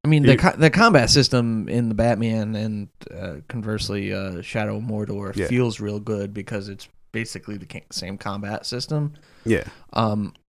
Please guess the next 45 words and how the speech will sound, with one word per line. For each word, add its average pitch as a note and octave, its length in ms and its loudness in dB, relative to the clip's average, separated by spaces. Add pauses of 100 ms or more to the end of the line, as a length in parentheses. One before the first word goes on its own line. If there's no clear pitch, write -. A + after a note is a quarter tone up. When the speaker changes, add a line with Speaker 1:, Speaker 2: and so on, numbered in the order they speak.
(280)
Speaker 1:
I'm C#3 100 4
more D3 220 8
curious A#2 400 4
to G#2 100 -4
see A2 160 2
what G#2+ 280 4
Shadow G#2 480 2
of G#2+ 120 -2
War G#2 380 0
does G2+ 460 -2
to G2+ 180 -2
advance G2 680 -2
that - 340 -4
style F#2+ 360 0
of F2+ 80 -6
gameplay. F#2+ 680 -4 (920)
Speaker 2:
Yeah, G#3+ 260 6
Speaker 1:
So A2+ 240 4
I G#2+ 80 8
can - 120 4
Speaker 2:
uh, - 40 2
Speaker 1:
see G#2+ 400 2
what G2 400 0
the G#2 80 0
next G#2 280 0
studio G2+ 580 0 (240)
does F#2+ 400 2
for G2 680 -2
the G2+ 100 -4
next G2+ 200 -4
Batman G#2+ 400 0
game, F#2+ 260 -6
'cause G#2 180 -4
I G#2 100 -2
would G#2 120 -4
hope A2+ 220 0
that G#2+ 140 -2
they G#2 120 -4
would G#2 140 -6
take G#2+ 260 -4
what G#2+ 380 -6
Shadow G#2+ 460 -2
of G#2 120 -4
War A#2 300 4
learns G#2+ 600 -2